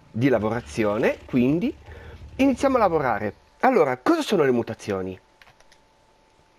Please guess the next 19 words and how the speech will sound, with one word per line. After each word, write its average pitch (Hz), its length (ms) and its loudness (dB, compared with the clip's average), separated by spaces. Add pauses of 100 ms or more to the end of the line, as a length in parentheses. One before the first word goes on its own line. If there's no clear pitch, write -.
(380)
Come 294 240 2
potete 208 280 -2
vedere, 131 520 2
ogni 247 260 0
dinosauro, 139 680 -2
ogni 139 260 2
creatura 190 480 -2
ha 185 140 2
un 113 120 2
livello 123 680 0
e 269 180 0
relative 208 420 0
statistiche. 87 680 -10 (2250)
Le 277 220 2
statistiche 170 840 -2
sono 196 260 0
determinate 214 680 0
dal 175 160 2
livello. 101 580 0